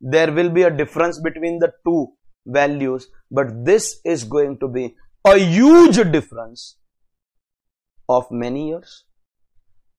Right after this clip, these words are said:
Forty years was our example. बहुत सिंपल है, one year का difference you can record in O C I, but forty years का difference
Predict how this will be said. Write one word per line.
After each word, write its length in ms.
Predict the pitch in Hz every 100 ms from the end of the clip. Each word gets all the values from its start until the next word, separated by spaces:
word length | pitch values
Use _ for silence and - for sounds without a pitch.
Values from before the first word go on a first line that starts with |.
| _ _
Forty 420 | - 143 143 165
years 240 | 160 156
was 180 | 143 156
our 160 | 151 147
example. 440 | 143 135 156 - _ _ _ _ _ _ - _ _ _ _ _ _ _ _ - - - - - _ _
बहुत 280 | - 269 302
सिंपल 440 | - 254 202 175 113
है, 80 | 98 _ _ 123 127
one 180 | 262 339
year 280 | 320 311 240
का 160 | 269
difference 400 | 233 - 240 233
you 180 | 175 208
can 180 | 196 208
record 580 | 170 170 190 196 196 180
in 120 | 180
O 80 | 147
C 240 | - 131
I, 140 | 104 95 _ _ - - _ _ _ _ _ _ _ _ _ _ _ _ _ _ _ _ _ _ _ _ - - - - -
but 200 | 151 175
forty 340 | 165 156 220
years 260 | 240 254 -
का 140 | 277
difference 460 | 240 - 277 254 -